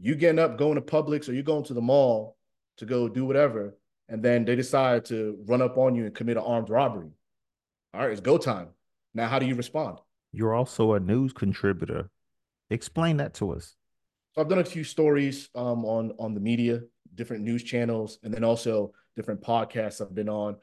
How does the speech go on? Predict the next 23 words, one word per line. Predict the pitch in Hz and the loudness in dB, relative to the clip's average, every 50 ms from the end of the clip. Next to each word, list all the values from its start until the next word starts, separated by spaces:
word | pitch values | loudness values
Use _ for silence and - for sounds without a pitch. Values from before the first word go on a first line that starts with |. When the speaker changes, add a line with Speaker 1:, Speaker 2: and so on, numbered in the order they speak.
| _ _ | _ _
Speaker 1:
just | - 110 - | -12 -6 -4
like | 120 110 107 104 - - | -2 -2 -2 -4 -6 -10
I'm | 104 104 | -6 -4
on | 104 107 104 | -2 -2 0
this | 101 113 117 117 - | -2 -2 -2 -2 -4
one | 117 113 107 | -6 -6 -4
here. | 113 113 120 - - _ _ _ | -2 -2 -4 -4 -6 _ _ _
Again, | 92 87 107 107 104 110 - | -8 -4 -4 -4 -4 -4 -6
thank | 110 107 95 | -6 -6 -6
you | 104 | -10
for | - - 107 | -10 -6 -4
that. | 107 113 117 - _ _ _ _ _ _ _ _ | -4 -4 -4 -8 _ _ _ _ _ _ _ _
Um, | 104 104 101 - - 101 98 | -4 -2 0 0 0 -2 -2
just | - 147 143 - | -2 -4 -4 -4
discussing | 143 127 - - 160 139 - 131 113 113 | -6 -8 0 2 2 2 2 -2 0 4
laws | 123 135 139 131 120 | 4 6 6 4 2
and | 117 101 - | 0 -6 -6
firearms, | 117 120 131 131 127 123 120 123 123 123 117 117 113 - - _ _ _ _ _ _ _ | -4 -2 2 2 2 2 0 -2 -2 -2 -4 -6 -8 -12 -16 _ _ _ _ _ _ _
um, | 107 104 101 95 | -6 -6 -6 -6
deadly | 90 120 120 123 123 117 | -2 0 2 2 2 0
force | 120 - 123 113 - 120 | -2 -4 -6 -6 -6 -8
encounters, | 107 - - 117 113 113 113 113 110 107 110 107 - - _ _ _ _ _ _ - | -10 -6 -4 -2 -2 -2 -2 -4 -4 -6 -6 -8 -10 -18 _ _ _ _ _ _ -16
discussing | 98 - - - - 143 135 - - 127 120 117 110 107 107 | -16 -16 -10 0 2 2 2 2 0 0 0 0 -2 -4 -8